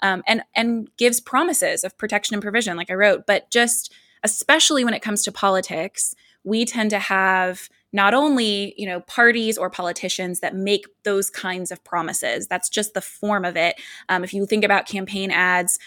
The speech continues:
one that I'll bring up a lot is, is Reagan's ad about It's Morning in America. There's, like, rolling hills and a family moving into a house and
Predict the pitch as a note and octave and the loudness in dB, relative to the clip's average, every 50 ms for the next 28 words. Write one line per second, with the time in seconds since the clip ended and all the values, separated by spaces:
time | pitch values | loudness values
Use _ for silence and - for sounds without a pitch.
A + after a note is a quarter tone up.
0 | - - - F#3+ G3+ G3+ G3+ G3 F#3+ F#3 - G3 G3 F#3 - F#3+ F#3 F3 F3+ F#3 | -14 -8 -4 -2 0 2 2 2 2 2 0 -2 -4 -4 -6 -6 -4 -2 0 2
1 | F#3 F3+ - - - F#3 F#3 F#3 F3+ F3 F3 - - - F#3+ F3+ - F#3 F#3 F#3 | 2 2 2 0 -2 -2 -2 -2 -2 -2 -2 -2 -2 -2 -4 -4 -4 -2 0 0
2 | G3 F#3+ G3 F#3+ F#3+ - - F#3 F#3+ F#3 F#3 F#3+ F3+ F#3 F3+ F3+ F#3+ - G3 F#3 | 0 0 -2 -4 -4 -2 0 2 4 4 2 2 0 0 -2 -2 -4 -6 -6 -4
3 | F#3 F#3+ F#3+ F#3 F3+ F3+ F3+ F3+ F3+ F#3 F#3 F#3 - F#3 F3+ F3 E3+ F#3+ F3+ F3+ | -4 -4 -4 -6 -6 -6 -4 -2 0 0 0 0 -2 -2 -2 0 0 0 0 0
4 | - F3+ F3 E3+ - - - - - - G#3 A3+ C4+ C4 C4+ C4+ C4+ C4 C4 C4 | 0 -2 -4 -8 -10 -14 -20 -20 -16 -8 2 4 6 6 6 6 4 2 0 0
5 | - D#4 D#4+ D4+ C#4+ C4+ B3+ A3+ A3 G3+ G#3+ G3+ - - - B3 B3 B3+ B3 B3+ | 2 4 6 6 6 6 4 2 2 0 0 -2 -2 -2 -2 0 0 0 0 0
6 | B3 B3+ A#3+ A#3+ B3 B3 A#3+ B3 B3 B3 - - D4+ D4 C#4+ C4 A#3+ A3+ - - | -2 -2 -2 -2 -2 -2 -2 0 -2 -2 2 4 6 6 6 6 4 2 0 -2
7 | G#3+ G3 F#3 | -2 -2 -4